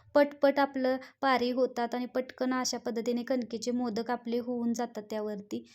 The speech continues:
तुम्ही पण नक्की वापर करून बघा. आणि दहा मोदक झालेले आहेत आणि ते वाफवून छान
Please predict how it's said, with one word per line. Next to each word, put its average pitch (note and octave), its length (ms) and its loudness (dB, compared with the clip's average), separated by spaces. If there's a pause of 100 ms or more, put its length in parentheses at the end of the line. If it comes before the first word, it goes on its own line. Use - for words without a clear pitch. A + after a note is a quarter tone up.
(280)
तुम्ही A#3+ 200 0
पण C4 140 0
नक्की C4 380 -2
वापर C4 300 -2
करून A3 320 -4
बघा. G#3+ 220 -6 (480)
आणि A3+ 200 -4
दहा A#3+ 240 -2
मोदक B3 300 0
झालेले A#3 400 -2
आहेत A3+ 180 -6
आणि A#3+ 140 -2
ते B3 80 0
वाफवून B3+ 440 -2 (100)
छान B3 180 0